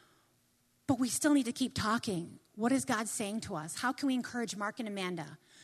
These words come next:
So I put a text out to all the people in the morning saying, "Hey, while you're praying, if God gives you a scripture, if God gives you a song,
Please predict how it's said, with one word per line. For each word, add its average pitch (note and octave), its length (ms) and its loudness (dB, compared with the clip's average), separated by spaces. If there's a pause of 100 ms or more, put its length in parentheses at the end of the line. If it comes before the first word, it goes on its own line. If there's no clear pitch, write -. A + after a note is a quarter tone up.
(120)
So - 140 -2
I - 20 0
put D4+ 160 6
a C#4+ 60 8
text C#4 320 2
out A#3+ 200 4
to A#3 100 0
all A#3 100 8
the A3+ 100 2
people A#3 320 -2
in A3+ 80 0
the G#3+ 80 2
morning F#3+ 460 0 (280)
saying, A3 180 -4
"Hey, G3+ 400 -2
while F3+ 200 0
you're B3+ 140 0
praying, A#3 380 -4
if E3 100 -10
God G3+ 220 -4
gives A#3+ 180 -6
you G#3+ 80 -10
a G3+ 40 -8
scripture, A3+ 680 -4 (340)
if G3 140 -10
God G#3 220 -6
gives A#3+ 200 -2
you A#3+ 80 -4
a A3+ 60 -4
song, F#3 680 0